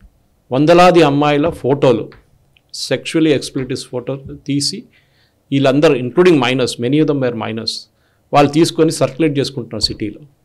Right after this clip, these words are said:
అజ్మేర్ సిటీలో. అక్కడి నుంచి మొదలైన story ఇది. అప్పుడు దాకా, అప్పటి నుంచి ఈ girls, ఈ ముప్పై అమ్మాయిలు అని చెప్తున్నాం మనం, పదహారు అమ్మాయిల తర్వాత charge షీట్లో file అయింది వాళ్ళది.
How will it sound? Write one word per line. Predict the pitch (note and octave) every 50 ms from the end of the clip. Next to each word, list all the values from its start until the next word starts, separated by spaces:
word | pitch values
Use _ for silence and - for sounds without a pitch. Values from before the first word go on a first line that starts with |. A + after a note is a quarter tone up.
| _ _ _ _ _ _ _ _ _ _ _ _ _ _ _ _
అజ్మేర్ | A#2 A2 A#2 B2 B2 A#2+
సిటీలో. | - A2+ - A2 G#2+ G#2 - - _ _ _ _ _ _ _ _ A#2
అక్కడి | A#2 - - - A3 G#3+
నుంచి | G#3 G3 D#3
మొదలైన | D#3 C#3+ C#3+ D3 D#3+ D3 C#3+ C#3 C3
story | - - - B2 A#2+ A#2+ B2
ఇది. | A2+ G2+ - - - _ _ _ _ _ _ _ _ _ _ _ -
అప్పుడు | A#2+ A#2+ - G#3 G3+
దాకా, | G3 G3+ F#3+ - F3+ C#3+
అప్పటి | C3 - - E3
నుంచి | E3+ E3+ E3 - F3 E3 D3+
ఈ | C#3+ D3+ D3 C#3 C#3 - - - _ _ _ _ A2+ A#2
girls, | D3 F3 F3 E3+ D3
ఈ | C3+
ముప్పై | B2 B2+ B2 B2 - D#3+ D3+ D3+ D3 C#3+
అమ్మాయిలు | - A#2+ C3 C#3 D3+ D#3+ D#3+ D#3
అని | D3 C#3+ C#3
చెప్తున్నాం | C#3 C#3 - C#3+ C3 B2+
మనం, | B2 A#2+ A#2+ A#2+
పదహారు | A#2+ A#2+ A#2+ A#2+ C3 C3
అమ్మాయిల | B2+ B2 C3 C3+ C#3 C3+
తర్వాత | C#3 B2+ B2 B2+ B2+ A#2+ C3
charge | B2 - - A2+ A#2 -
షీట్లో | - C3 C3 C3 -
file | - A2+ A2 A2+
అయింది | A2 A2 A2
వాళ్ళది. | G#2+ G#2+ G#2 G#2 -